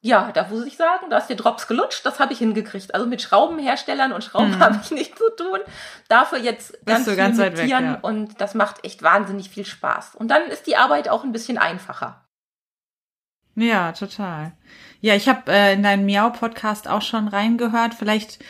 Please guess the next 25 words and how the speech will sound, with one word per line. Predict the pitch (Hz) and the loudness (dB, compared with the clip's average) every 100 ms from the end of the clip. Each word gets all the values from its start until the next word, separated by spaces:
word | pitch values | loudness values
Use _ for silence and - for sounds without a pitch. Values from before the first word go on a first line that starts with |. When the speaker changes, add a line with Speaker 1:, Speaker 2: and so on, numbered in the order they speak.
| - - | -20 -8
Speaker 2:
ähm, | 196 208 202 190 | -2 2 2 4
weil | 202 208 | 4 4
da | 185 196 | 2 2
ja | 202 208 202 | 4 4 4
deine | 202 202 196 | 4 4 2
beiden, | 185 196 202 190 190 185 | 2 2 2 -2 -4 -4
äh, | 185 180 175 170 - _ | -2 -2 -2 -4 -6 _
tierischen | - 254 240 220 | -2 0 2 4
Mitbewohner | 254 247 196 208 202 | 2 2 -2 0 2
auch | 202 | 0
immer | 190 202 | 0 0
noch | 196 196 | 0 -2
mal | 196 185 180 170 - | -2 -2 -4 -6 -6
durchs | 190 190 - - | -4 -6 -12 -2
Bild | 220 294 - - | 4 4 4 4
Speaker 1:
<laughs> | |
Speaker 2:
laufen, | 175 208 - 208 | 4 4 0 0
dass | 190 226 | 0 -2
man | 175 | -4
nicht | 180 - | -4 -2
sieht, | 208 240 | -2 -2
aber | 160 160 | -4 -6
manchmal | 165 165 - 156 160 | -6 -6 -6 -6 0
hört. | 233 196 | 4 6
Speaker 1:
Ja. | 247 180 247 | 6 4 0